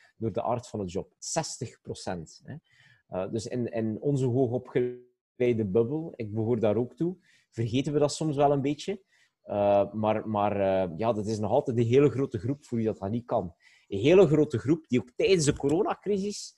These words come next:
heel veel gezondheidsrisico's is blijven nemen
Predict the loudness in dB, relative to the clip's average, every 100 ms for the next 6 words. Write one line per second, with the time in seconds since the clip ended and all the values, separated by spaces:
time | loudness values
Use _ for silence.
0 | _ _ _ _ 4 6 6 6 4 4
1 | 4 4 2 2 -2 0 0 -2 -4 -4
2 | -10 -20 _ _ _ -6 -4 4 6 8
3 | 4 2 0 0 -2